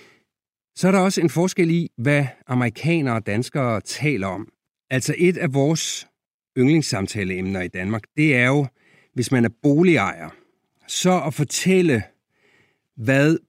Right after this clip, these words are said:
boligen var sat til salg for, hvad man fik handlet den ned på, hvad man, hvad man så fik, hvad man så fik, øh, sin lejlighed eller sit hus til. Og så er en anden, øh, yndlingskonversation,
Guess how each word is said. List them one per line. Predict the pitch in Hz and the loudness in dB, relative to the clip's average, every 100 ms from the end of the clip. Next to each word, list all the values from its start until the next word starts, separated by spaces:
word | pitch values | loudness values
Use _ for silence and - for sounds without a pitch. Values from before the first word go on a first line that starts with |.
| _ | _
boligen | - 135 160 175 143 120 110 92 - _ _ _ _ _ | 0 2 4 4 4 4 2 0 -8 _ _ _ _ _
var | - 117 | -6 -4
sat | - | -4
til | - 101 | -6 -4
salg | - 226 180 | -2 0 0
for, | 180 165 - _ _ _ _ _ _ _ | 0 -2 -4 _ _ _ _ _ _ _
hvad | - 147 | 0 4
man | 170 | 4
fik | 165 - 135 - | 2 0 -2 -2
handlet | - 120 110 104 | -2 2 2 4
den | 120 | 6
ned | 160 208 - _ _ | 6 2 -4 _ _
på, | 151 160 - - _ _ _ _ _ _ - | 0 0 -2 -12 _ _ _ _ _ _ -2
hvad | 139 | 2
man, | 156 | 2
hvad | 135 120 143 | 2 0 2
man | 151 | 2
så | - | 2
fik, | 151 - 156 - - | -2 0 -2 -2 -10
hvad | 127 143 | -2 2
man | 147 | 2
så | - | 0
fik, | 127 147 135 | -2 -2 0
øh, | 135 113 | 0 0
sin | 101 123 | 0 0
lejlighed | 98 95 101 117 98 | 0 0 0 0 -2
eller | 92 | -4
sit | - 85 | -8 -8
hus | 113 117 - | -6 -6 -8
til. | 104 92 - _ _ - _ _ | -8 -8 -12 _ _ -20 _ _
Og | - 147 | -4 -2
så | - 196 208 | 2 2 2
er | - 156 160 156 - _ _ _ _ | 0 2 2 0 -6 _ _ _ _
en | - 147 131 123 120 117 123 - | 0 2 4 4 4 2 0 -2
anden, | 147 175 214 202 - _ _ _ _ _ | 2 4 2 0 -4 _ _ _ _ _
øh, | 139 131 | -2 2
yndlingskonversation, | 147 165 175 - 151 117 110 110 156 127 | 4 4 4 2 0 0 -2 -2 0 -2